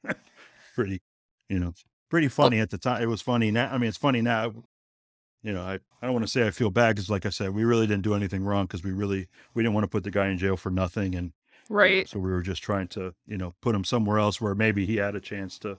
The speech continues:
Speaker 1: make some money or whatever, but no. <laughs> He
Speaker 2: I know,
Speaker 1: got
Speaker 2: poor, poor guy. He just, he just,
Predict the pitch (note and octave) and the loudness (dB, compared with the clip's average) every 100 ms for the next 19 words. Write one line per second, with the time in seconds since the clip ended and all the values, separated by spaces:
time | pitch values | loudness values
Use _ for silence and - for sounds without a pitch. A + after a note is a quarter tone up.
0 | _ G2 F#2+ G#2 F#2 F#2+ F#2+ F#2 F#2 F2+ | _ -6 -4 0 2 4 4 4 2 2
1 | F#2 F#2+ F#2 F2+ E2+ - G#2 G2 G#2 - | 0 0 -2 -2 -6 -6 -8 -8 -10 -14
2 | - - F#3+ - A3+ - - _ - - | -18 -4 -4 0 -2 0 -4 _ -20 -18
3 | - E3+ D4 C4 C#4 A3+ - D4+ - - | -12 -6 2 4 6 6 8 8 8 8
4 | G4 D4 C#4 C4+ C#4+ E4+ F4+ F4 G4 D4 | 8 8 8 8 8 6 4 4 2 2
5 | D#4 D4+ D#4+ - - | 2 2 0 -4 -10